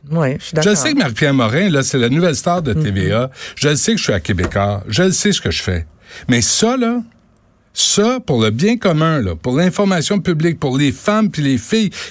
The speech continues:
Speaker 2: qui vont lire l'article d'Anne Lovely Étienne,
Speaker 1: Mm-hmm.
Speaker 2: c'est blessant. C'est insultant.
Speaker 1: Mais il y a des
Speaker 2: Puis
Speaker 1: gens qui auraient
Speaker 2: Marie-Pierre
Speaker 1: pu
Speaker 2: a du
Speaker 1: dire.
Speaker 2: temps pour s'entraîner.
Speaker 1: Mm-hmm.
Speaker 2: La majorité des femmes ne l'ont pas.
Speaker 1: T'as, t'as tout à fait raison.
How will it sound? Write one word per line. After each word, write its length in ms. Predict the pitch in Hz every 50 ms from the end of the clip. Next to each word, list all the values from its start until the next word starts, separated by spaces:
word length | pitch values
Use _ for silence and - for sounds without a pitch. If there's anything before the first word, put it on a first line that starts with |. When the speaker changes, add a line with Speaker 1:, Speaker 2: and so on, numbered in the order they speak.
| - -
Speaker 2:
qui 120 | - 131
vont 280 | 110 117 139 143 135 131
lire 280 | 139 165 185 185 170
l'article 460 | 147 131 127 120 - - - 175 160
d'Anne 260 | 135 139 135 139 143 139
Lovely 320 | 131 123 117 127 147 156
Étienne, 580 | 147 131 110 - - 160 170 190 214 220 208 170 - -
Speaker 1:
Mm-hmm. 280 | - 143 120 123 156 180 247 - - - -
Speaker 2:
c'est 280 | - - - 160 135
blessant. 640 | 123 117 127 175 202 208 170 - - - 170 160 147 - - - - - - - - - - -
C'est 260 | - - 165 147 170
insultant. 680 | 202 214 214 - - 208 190 131 151 - 180 170 170 160 - -
Speaker 1:
Mais 20 | 147
il 20 |
y 40 | 147
a 40 | 147
des 80 | 143
Speaker 2:
Puis 100 | 143 156
Speaker 1:
gens 20 | 147
qui 80 | 160 190
auraient 100 | 202 160
Speaker 2:
Marie-Pierre 360 | 180 156 151 208 220 220 185
Speaker 1:
pu 40 | 165
Speaker 2:
a 80 | 156
du 200 | 135 175 180 196 208
Speaker 1:
dire. 100 | 180 147
Speaker 2:
temps 180 | 214 214 208
pour 180 | 175 - 147 110
s'entraîner. 680 | - - 131 131 120 - 120 107 107 113 143 185 220 220 - - -
Speaker 1:
Mm-hmm. 100 | 139 131
Speaker 2:
La 140 | 131 143 147
majorité 800 | 151 156 170 196 214 202 160 - 196 208 202 185 165 - - 208
des 180 | 185 170 127
femmes 360 | 107 - - 190 196 196 170 139
ne 140 | 151 190
l'ont 300 | 202 202 180 156 139 127
pas. 220 | 107 - - 123 120 - _ _ - - -
Speaker 1:
T'as, 80 | 180
t'as 320 | 180 - - - - - 175
tout 100 | - - -
à 40 | -
fait 120 | - 220
raison. 240 | 190 175 156 131 143